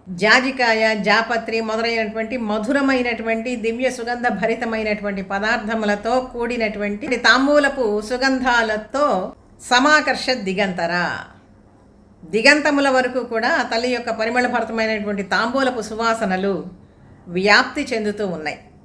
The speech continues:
తెల్లని పలువరుస, ఎర్రని పెదవులు, దాని మీద తాంబూలము, ఇవన్నీ కలిపితే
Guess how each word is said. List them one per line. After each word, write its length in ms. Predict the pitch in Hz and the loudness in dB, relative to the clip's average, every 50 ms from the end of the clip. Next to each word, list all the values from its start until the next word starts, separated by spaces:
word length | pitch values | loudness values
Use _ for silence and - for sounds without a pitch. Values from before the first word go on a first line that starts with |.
| - - - - - - - | -20 -20 -20 -20 -18 -6 -2
తెల్లని 360 | 208 214 240 262 285 277 262 | 0 2 2 4 4 4 2
పలువరుస, 720 | 254 240 220 226 226 233 226 214 208 220 226 196 175 165 170 - - - - - - - - _ - - | 2 2 0 0 2 2 2 2 2 2 2 2 2 0 -4 -8 -14 -20 -20 -20 -20 -20 -20 _ -12 -4
ఎర్రని 360 | 185 208 214 240 262 269 262 | -2 0 0 2 2 2 2
పెదవులు, 640 | - - 202 196 208 208 214 214 208 208 175 156 156 - - - - - - - - | 2 0 -2 0 0 0 0 2 2 0 0 -2 -6 -12 -16 -20 -20 -20 -20 -20 -12
దాని 260 | 190 190 208 208 208 208 | -4 0 2 2 2 2
మీద 220 | 208 208 208 208 302 359 415 415 - - - - - - - - - - 247 | 2 2 0 0 0 -2 -2 -4 -8 -14 -20 -20 -20 -20 -20 -20 -10 0 2
తాంబూలము, 540 | 240 240 226 196 180 175 147 147 139 - - - - - - - _ _ _ _ - - _ - - - | 2 2 2 2 0 0 0 -2 -8 -12 -16 -20 -20 -20 -20 -20 _ _ _ _ -20 -20 _ -20 -12 -6
ఇవన్నీ 340 | 220 226 247 247 262 285 269 | 0 2 2 4 4 4 4
కలిపితే 720 | 277 247 247 247 247 233 254 240 233 196 180 185 208 | 2 2 2 0 -2 -2 0 0 0 0 -2 -4 -8